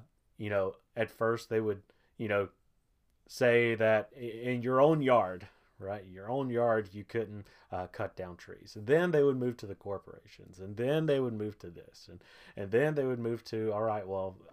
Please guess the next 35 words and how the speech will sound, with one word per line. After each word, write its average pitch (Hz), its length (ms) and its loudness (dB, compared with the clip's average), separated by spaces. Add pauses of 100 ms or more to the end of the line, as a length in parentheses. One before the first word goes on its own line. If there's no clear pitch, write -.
all 113 260 0
our, 120 100 4
all 139 240 4
of 143 80 4
our 131 120 4
paper 113 520 -6
has 98 280 -8
to 98 100 -10
be, 92 300 -12 (300)
uh, 101 280 -2
made, 101 480 -6 (320)
uh, 90 140 -12
synthetically 98 1080 -4
rather 92 380 -10
than 90 240 -14
from, 87 400 -18
from 95 220 -20
trees 117 560 -2
or 95 80 -12
from 92 200 -14
plants, 98 600 -10
and, 95 100 -14 (300)
and, 123 240 -2
and 165 180 -6
it 165 220 -4
just 208 200 -2
goes 180 200 2
on 123 200 0
and 107 120 -6
on 98 160 -6
and 90 100 -12
on 101 200 -12
f-, - 320 -20
forever. 92 520 -2 (540)
Um, 95 440 -4